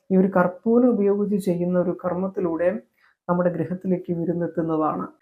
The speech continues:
ഇത്തരം കർമ്മങ്ങളുടെ ഫലത്തെ പരിപൂർണമായി അറിഞ്ഞ് നമ്മൾ അത് ആചരിക്കുമ്പോഴാണ് അതിൽ നിന്നുള്ള ഫലം പൂർണ്ണമായി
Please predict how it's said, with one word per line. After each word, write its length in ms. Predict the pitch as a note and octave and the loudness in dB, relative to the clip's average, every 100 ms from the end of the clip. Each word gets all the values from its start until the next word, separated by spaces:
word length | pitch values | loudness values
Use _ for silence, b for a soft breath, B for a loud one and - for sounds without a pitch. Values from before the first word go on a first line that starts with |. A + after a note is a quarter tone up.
| - C4 | 0 4
ഇത്തരം 220 | D4+ E4 D#4 | 6 8 8
കർമ്മങ്ങളുടെ 640 | C4 C#4 D4+ D#4 C#4 C#4 C#4 | 10 8 8 8 10 8 8
ഫലത്തെ 360 | A3+ A#3 A#3 C4 C4 | 6 6 8 6 6
പരിപൂർണമായി 840 | G3+ G#3+ G#3+ A3+ A#3+ A3+ A3 A3 G#3+ F3 | 2 4 4 2 2 0 0 0 2 4
അറിഞ്ഞ് 320 | F#3 G3+ A#3 A3 | 4 2 0 0
നമ്മൾ 200 | F#3+ F#3+ F#3 | 0 0 0
അത് 100 | F#3 E3 | -2 -4
ആചരിക്കുമ്പോഴാണ് 840 | F#3 G#3 G#3 G#3+ G#3 F#3 F3 E3+ E3+ | -6 -6 -8 -8 -2 -2 -2 -6 -6
അതിൽ 160 | F#3 G3 F#3+ | -4 -4 -6
നിന്നുള്ള 320 | F3+ E3+ F#3 A#3 _ - | -10 -8 -8 -8 _ -2
ഫലം 280 | F3 F3+ F3 - _ _ _ - | 0 0 -4 -10 _ _ _ 4
പൂർണ്ണമായി 600 | G#3+ B3 C4+ A#3 F#3 | 6 8 6 6 2